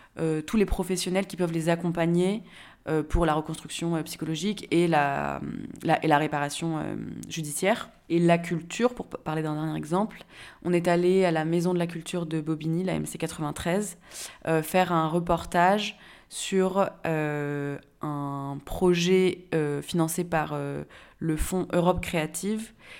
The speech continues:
qui accueille, euh, des, des artistes européens en résidence, européens et même extra-européens en résidence, euh, sur plusieurs mois pour, euh, créer, pour qu'ils bénéficient d'un espace pour, euh, pour créer. Euh, voilà, donc à part,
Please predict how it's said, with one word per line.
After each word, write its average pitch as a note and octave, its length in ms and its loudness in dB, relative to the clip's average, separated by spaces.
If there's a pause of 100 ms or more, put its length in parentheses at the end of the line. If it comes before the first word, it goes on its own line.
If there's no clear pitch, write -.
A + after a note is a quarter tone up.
(160)
qui G3 320 0
accueille, F#3 600 0 (120)
euh, C#3+ 720 -4
des, C#3+ 600 -2 (1300)
des E3+ 160 4
artistes F3 500 0 (140)
européens F3 640 2
en E3 100 -2
résidence, D#3+ 560 -2
européens E3 320 2
et E3 40 2
même D#3 180 -2
extra-européens D#3 580 -6 (380)
en E3 100 2
résidence, E3 560 0 (420)
euh, D3 120 -2
sur - 200 -8
plusieurs D3+ 320 -4
mois D#3+ 300 2 (100)
pour, D#3+ 260 -8
euh, D3 260 -6
créer, D3+ 300 -8
pour E3+ 140 -14
qu'ils - 140 -10
bénéficient D3 280 -4
d'un C#3+ 100 -6
espace D#3 320 -8
pour, D3+ 200 -12
euh, C#3+ 160 -6
pour - 240 -12
créer. D#3 340 -8 (640)
Euh, C#3 460 -6
voilà, D3+ 300 4
donc E3 180 0 (180)
à E3 120 8
part, G3 400 6